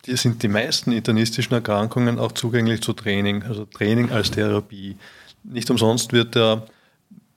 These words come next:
Training auch in einer Rehabilitation eingesetzt, also nach Herzinfarkt, nach Bypass-Operationen, nach Herzklappenoperationen oder nach, bei Diabetes mellitus oder bei verschiedensten internistischen Erkrankungen. Es gibt kaum eine,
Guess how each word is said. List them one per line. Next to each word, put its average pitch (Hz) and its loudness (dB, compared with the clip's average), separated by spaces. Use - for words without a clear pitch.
Training 120 2
auch 120 -6
in 117 -2
einer 107 -2
Rehabilitation 107 0
eingesetzt, 123 -2
also 107 -2
nach 95 0
Herzinfarkt, 104 -2
nach 113 -6
Bypass-Operationen, 101 -2
nach 104 0
Herzklappenoperationen 110 -2
oder 104 2
nach, 101 0
bei 110 -2
Diabetes 113 2
mellitus 101 -2
oder 107 2
bei - -16
verschiedensten 117 -2
internistischen 107 -2
Erkrankungen. 107 -2
Es 113 -2
gibt 113 -6
kaum 101 0
eine, 110 0